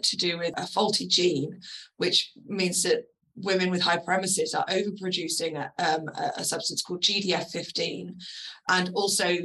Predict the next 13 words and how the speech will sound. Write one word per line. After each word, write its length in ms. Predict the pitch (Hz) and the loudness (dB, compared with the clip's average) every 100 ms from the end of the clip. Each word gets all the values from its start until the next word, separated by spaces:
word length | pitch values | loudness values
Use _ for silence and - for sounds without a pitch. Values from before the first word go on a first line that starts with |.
| - | -4
they 460 | - 175 170 165 160 - | -2 2 4 2 0 2
are 560 | 170 165 165 165 - - _ _ | 4 4 2 0 -2 -6 _ _
more 640 | 185 185 185 190 180 170 - _ | -2 2 2 4 4 2 -2 _
sensitive 680 | - 240 226 - - - 156 | -2 2 2 2 0 0 2
to 140 | - 143 | 2 2
it 260 | 127 - - | 0 -2 -2
in 260 | 180 180 170 | -2 -2 -4
the 300 | 165 160 160 | -2 -2 2
vomiting 380 | 185 180 - - | 4 4 0 -2
center 300 | 165 - 160 | -4 -4 -2
of 80 | |
their 160 | 170 156 | -2 2
brain. 340 | 170 - - | 2 2 -4